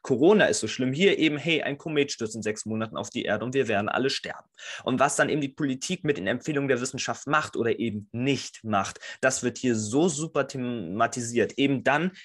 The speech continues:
in einer Verbindung mit einer, ja, leichten Trump-Kritik. Denn Mary Streep, die das wieder super hier spielt, super,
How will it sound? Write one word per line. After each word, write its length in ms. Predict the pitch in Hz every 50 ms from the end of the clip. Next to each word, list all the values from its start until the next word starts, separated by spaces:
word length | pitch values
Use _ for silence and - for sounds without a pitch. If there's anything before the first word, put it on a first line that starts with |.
| - -
in 120 | - 143
einer 140 | 123 143 139
Verbindung 520 | - 139 120 113 143 156 160 160 160 135
mit 200 | 127 135 135 - -
einer, 280 | 123 135 135 139 131
ja, 300 | 127 - 131 120 113 - _ _ _ -
leichten 400 | 117 117 113 120 - - - 127
Trump-Kritik. 680 | - - 123 113 123 117 - - - - - - _
Denn 280 | 117 117 120 123 123 - - - - -
Mary 260 | 123 131 139 143 135
Streep, 420 | - - - - 180 165 - _ -
die 140 | - 117
das 200 | 113 110 107 - - 131
wieder 240 | 117 117 117 120 113
super 360 | 110 107 113 165 - - 127
hier 240 | 98 95 - 85 80
spielt, 360 | - - - - - 110 113
super, 540 | 104 110 147 160 - 190 180 180 175 170